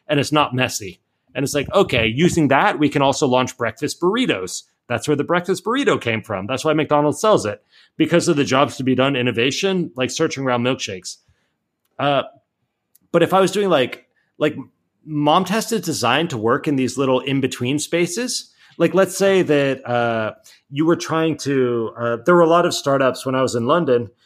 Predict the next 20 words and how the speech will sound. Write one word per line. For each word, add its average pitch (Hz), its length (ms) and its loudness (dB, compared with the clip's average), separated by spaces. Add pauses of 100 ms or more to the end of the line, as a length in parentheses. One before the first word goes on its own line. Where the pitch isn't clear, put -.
(140)
who 143 100 -6
were 156 100 4
trying 170 420 -4
to 165 220 -2 (100)
innovate 160 500 0
around 127 540 -2
food. 120 540 0 (500)
You 131 100 -2
know, 131 120 2
so 143 180 -4
it's 135 120 -4
like, 139 160 -6
"Oh, 151 200 4
it's 131 160 0
this 143 260 -2
new 156 240 4
way 139 240 2
to 127 100 -2
package - 540 -4
food 117 500 2